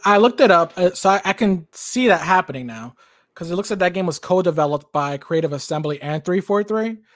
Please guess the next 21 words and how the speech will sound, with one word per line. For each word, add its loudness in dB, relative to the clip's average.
So 4
if 2
they 0
do -4
set 0
a -2
small -2
team -6
aside 0
and -4
then -6
have -8
three, -6
uh, -8
Creative -6
Assembly -4
work -6
on -10
it -12
together, -2
yeah, 2